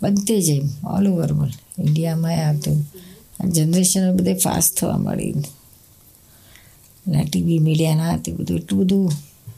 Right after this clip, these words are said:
મીડિયા એટલું બધું ફાસ્ટ, કમ-, કમ્પ્યુટર, ઇન્ટરનેટ, આ બધા એટલા બધા એ લોકોને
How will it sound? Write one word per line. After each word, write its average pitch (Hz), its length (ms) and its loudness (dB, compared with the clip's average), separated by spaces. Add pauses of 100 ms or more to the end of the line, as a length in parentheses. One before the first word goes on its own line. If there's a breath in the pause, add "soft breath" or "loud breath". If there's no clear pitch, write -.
(120)
મીડિયા 175 300 4
એટલું 175 380 0
બધું 180 300 2 (920 soft breath)
ફાસ્ટ, 185 400 0
કમ-, 165 420 -6
કમ્પ્યુટર, 160 500 -2
ઇન્ટરનેટ, 156 720 0
આ 165 40 0
બધા 180 180 0
એટલા 180 260 -2
બધા 196 180 4
એ 190 100 2
લોકોને 180 460 2